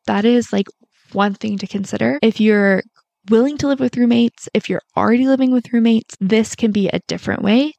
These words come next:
to bring you a little bit closer to your goals. One thing that you have to look into with doing this is taxes. You can read some things online about how to do this. You can talk to an accountant.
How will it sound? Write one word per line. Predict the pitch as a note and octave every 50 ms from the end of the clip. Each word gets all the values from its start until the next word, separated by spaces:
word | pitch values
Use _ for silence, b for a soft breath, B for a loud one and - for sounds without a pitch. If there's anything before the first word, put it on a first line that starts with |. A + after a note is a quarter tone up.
| _ _
to | - G3+ F#3+ -
bring | - F#3+ F#3+ F#3+ F#3
you | F#3+ F3+ F3+ - - _ _ -
a | - -
little | - - -
bit | - - - _
closer | - - - - - -
to | - -
your | - - - -
goals. | - - - - - - - - B B B B B B B B B B B B B _ _ _
One | - A3 A3+ A#3+ B3+ C#4
thing | D#4 E4+ F4 F4
that | D#4+ C#4+ -
you | B3
have | A#3 - - G#3+ - -
to | - A#3+ -
look | - G#3+ A3 G#3+ - G#3
into | G3 G#3 G3+ - G#3+
with | G#3+ G3+
doing | - A3 G3 F#3+ G3 G3
this | G3+ G#3 A3 A3 - - _ _
is | G#3 G#3+ G#3 G3 F#3+ F#3+ F#3+ - G3 - - - _ _
taxes. | - - - - - - - G4+ A4+ - - - - B B B B B B _ - -
You | B3 C#4 C4+
can | - D#4 C#4+
read | C4+ C#4 C#4 C4+
some | - C#4+ C#4 B3+
things | - C4 B3 A#3 -
online | G#3+ G#3+ G#3+ A3+ B3 C4+ C4 B3+ B3+ B3+ B3+ B3
about | A3+ B3 -
how | A3 A3+
to | A3
do | G#3+ - A3+
this. | A3+ A3+ A3 A3 G#3 - -
You | G3+
can | - G3+ G3
talk | - - G3+ F#3+ -
to | - -
an | G3+ G3
accountant. | G3 - - - A#3+ B3 B3 A#3+ - B3 A#3+ A#3+ A#3+ -